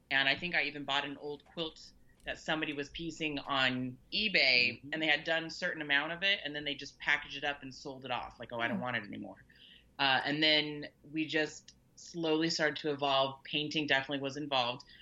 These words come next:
Speaker 1: Um, I still have canvases that I'm working on, and I like to work with acrylic, but I'm starting to move into watercolor now. Going back to that, that's something I studied when I was younger.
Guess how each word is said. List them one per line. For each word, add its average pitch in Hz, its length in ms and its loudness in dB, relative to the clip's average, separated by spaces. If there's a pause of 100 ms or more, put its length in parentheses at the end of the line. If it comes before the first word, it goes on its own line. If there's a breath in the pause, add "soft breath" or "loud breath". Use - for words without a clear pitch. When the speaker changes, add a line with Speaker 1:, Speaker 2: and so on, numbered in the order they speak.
(180 loud breath)
Speaker 1:
Um, 131 160 -2
I 123 140 4
still 156 180 -2
have 147 180 -2
canvases 131 540 -2
that - 80 -8
I'm 127 140 -4
working 127 340 -8
on, 120 440 0
and 123 280 0
I 123 140 4
like 123 240 0
to 131 80 -10
work 127 140 -4
with 131 100 -8
acrylic, 147 540 4 (540 soft breath)
but 156 80 2
I'm 170 140 4
starting 151 240 2
to 143 80 -4
move 131 100 -4
into 117 160 -6
watercolor 139 720 0
now. 143 340 4
Going 123 260 -4
back 123 240 2
to - 60 -10
that, 127 180 -2
that's 123 180 0
something 135 340 -6
I 123 60 4
studied 127 420 -2
when 120 120 -2
I 117 80 2
was 117 180 -2
younger. 117 420 -2